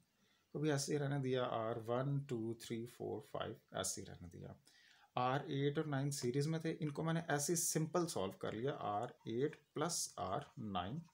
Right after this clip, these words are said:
इस सॉल्व करके, सीरीज एक ही रास्ता था। अच्छा, अब नेक्स्ट स्टेप में क्या होगा, उससे जो नेक्स्ट स्टेप है, इसमें ये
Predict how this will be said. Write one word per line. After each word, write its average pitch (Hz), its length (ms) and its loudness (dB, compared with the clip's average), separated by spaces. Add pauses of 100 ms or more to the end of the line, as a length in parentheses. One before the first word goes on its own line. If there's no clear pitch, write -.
(680)
इस - 200 -4
सॉल्व 101 220 -2
करके, 151 420 -8
सीरीज 165 460 2
एक 147 180 4
ही 127 60 -2
रास्ता 92 380 -4
था। - 200 -20 (960)
अच्छा, - 180 -4
अब 147 260 2
नेक्स्ट 143 440 0
स्टेप - 460 0
में 165 120 0
क्या 160 140 -2
होगा, 143 300 -2 (1400)
उससे 165 280 4
जो 151 80 4
नेक्स्ट 104 260 -2
स्टेप 95 260 -8
है, 90 100 -12 (960)
इसमें 175 280 2
ये 185 180 0